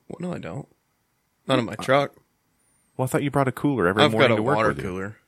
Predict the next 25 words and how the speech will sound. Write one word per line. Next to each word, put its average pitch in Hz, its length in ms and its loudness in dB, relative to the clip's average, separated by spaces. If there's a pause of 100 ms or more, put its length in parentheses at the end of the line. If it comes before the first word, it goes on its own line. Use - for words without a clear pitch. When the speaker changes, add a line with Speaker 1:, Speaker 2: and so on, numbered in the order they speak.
(120)
Speaker 1:
We 131 100 -2
got 135 160 2
a 104 60 0
shop - 440 -8
fridge - 260 -10
now, 92 160 -10
so 104 160 -8
I 104 60 -4
just 98 200 -10
leave 90 140 -10
all 95 100 -8
my 90 140 -10
lunch - 260 -4
in - 120 -6
Speaker 2:
Oh. - 20 -6
Speaker 1:
there 95 160 -8
and 95 100 -12
go 95 80 -12
back 95 220 -10
there - 180 -10
every 101 200 -14
day 107 180 -16
for 107 160 -16
lunch. 107 340 -12
Speaker 2:
Oh, 131 140 -6